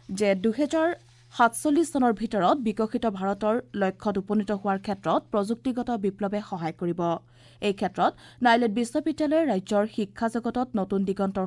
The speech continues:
সূচনা কৰিব বুলি মুখ্যমন্ত্ৰীয়ে উল্লেখ কৰে। মুখ্যমন্ত্ৰী ডক্টৰ হিমন্ত বিশ্ব শৰ্মাই কেন্দ্ৰীয় মন্ত্ৰী অশ্বিনী বৈষ্ণৱক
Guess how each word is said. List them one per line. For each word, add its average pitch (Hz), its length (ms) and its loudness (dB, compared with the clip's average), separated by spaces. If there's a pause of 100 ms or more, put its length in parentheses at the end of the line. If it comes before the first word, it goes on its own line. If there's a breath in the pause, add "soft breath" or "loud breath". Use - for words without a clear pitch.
সূচনা 202 420 -4
কৰিব 196 200 -2 (120)
বুলি 190 200 0 (340 loud breath)
মুখ্যমন্ত্ৰীয়ে 240 640 4 (160)
উল্লেখ 190 300 0
কৰে। 170 200 0 (680 soft breath)
মুখ্যমন্ত্ৰী 349 540 2
ডক্টৰ 330 260 0
হিমন্ত 208 260 0 (100)
বিশ্ব 226 300 -4
শৰ্মাই 269 300 2 (100)
কেন্দ্ৰীয় 202 400 0
মন্ত্ৰী 214 260 -4 (140)
অশ্বিনী 196 380 -2
বৈষ্ণৱক 202 460 -2